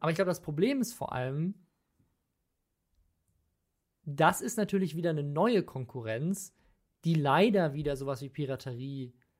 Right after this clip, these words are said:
wieder hervorbringt, weil am Ende des Tages sagen die Leute halt, okay, ich,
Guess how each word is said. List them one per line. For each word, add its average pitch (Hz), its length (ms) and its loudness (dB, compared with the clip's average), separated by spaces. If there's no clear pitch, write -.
wieder 143 320 4
hervorbringt, 147 640 2
weil 127 380 0
am 139 120 -8
Ende 160 200 4
des 139 100 -2
Tages 135 260 -4
sagen 165 220 2
die 139 60 0
Leute 127 160 -4
halt, 123 160 -6
okay, 147 160 -8
ich, - 140 -12